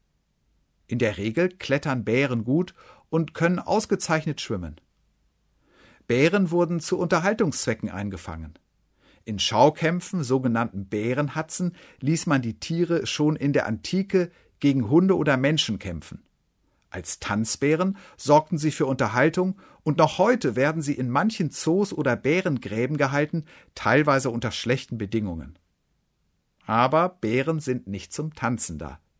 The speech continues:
Es sind Raubtiere. Besonders dann, wenn sie ihre Jungen gefährdet sehen oder selber verletzt wurden, sind sie gefährlich.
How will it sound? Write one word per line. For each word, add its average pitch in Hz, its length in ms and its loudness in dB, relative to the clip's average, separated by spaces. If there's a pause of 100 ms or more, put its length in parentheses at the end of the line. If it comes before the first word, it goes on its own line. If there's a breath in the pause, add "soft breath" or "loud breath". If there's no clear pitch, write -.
(100)
Es 110 200 -6
sind 135 260 -10
Raubtiere. 98 560 -6 (960)
Besonders 104 500 -4
dann, 127 300 0
wenn 110 160 0
sie 101 140 -6
ihre 104 200 -8
Jungen 139 400 -2
gefährdet 123 640 -4
sehen 147 280 0
oder 110 380 -2 (260 soft breath)
selber 139 440 2
verletzt 104 500 -6
wurden, 127 300 -2
sind 101 240 -6
sie 120 140 -6
gefährlich. 107 680 -2